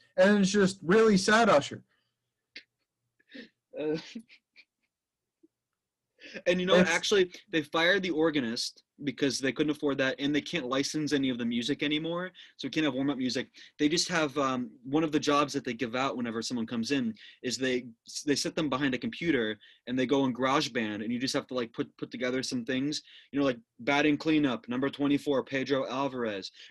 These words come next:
Speaker 2: and then they just put a bunch of, like, random loops together, and it's, it sounds
Speaker 1: Oh.
Speaker 2: terrible. It just sounds disgusting.
Speaker 1: No,
Speaker 2: But
Speaker 1: no, no, the, the,
Speaker 2: it is
Speaker 1: I
Speaker 2: what it
Speaker 1: think
Speaker 2: is.
Speaker 1: you, I think you got this wrong. No, no, no,
Speaker 2: No,
Speaker 1: the
Speaker 2: I got it
Speaker 1: organist
Speaker 2: right.
Speaker 1: still works there.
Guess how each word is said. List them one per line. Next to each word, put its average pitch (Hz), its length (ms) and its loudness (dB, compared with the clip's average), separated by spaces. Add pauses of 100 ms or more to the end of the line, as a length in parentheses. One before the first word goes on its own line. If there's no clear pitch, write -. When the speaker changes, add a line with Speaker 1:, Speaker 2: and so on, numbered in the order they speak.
Speaker 2:
and 131 100 -4
then 143 60 4
they 143 80 4
just 143 220 2
put 156 100 4
a 135 40 0
bunch 139 280 0
of, 127 80 0 (160)
like, 123 160 -2
random 131 340 0
loops 131 300 -4
together, 98 500 -6 (300)
and 147 100 4
it's, 143 140 2
it 165 100 -2
sounds 220 280 4
Speaker 1:
Oh. - 60 6
Speaker 2:
terrible. 104 420 4
It 127 80 -4
just 175 240 -2
sounds 196 240 -4
disgusting. 131 720 -6 (340)
Speaker 1:
No, 220 140 6
Speaker 2:
But 269 120 10
Speaker 1:
no, 247 240 6
no, 208 60 6
the, 190 220 4 (160)
the, 190 180 0 (220)
Speaker 2:
it 139 120 2
is 170 40 8
Speaker 1:
I 220 60 8
Speaker 2:
what 302 80 4
it 311 60 4
Speaker 1:
think 277 100 4
Speaker 2:
is. - 60 -2
Speaker 1:
you, 208 200 2
I 202 100 6
think 254 220 0
you 233 80 -2
got 226 180 4
this 151 180 0
wrong. 160 360 2
No, 160 260 4
no, - 20 4
no, - 0 -
Speaker 2:
No, 190 200 4
Speaker 1:
the - 0 -
Speaker 2:
I - 0 -
got 170 140 4
it 247 80 8
Speaker 1:
organist 285 320 4
Speaker 2:
right. - 80 2
Speaker 1:
still 214 100 6
works 226 260 4
there. 127 260 2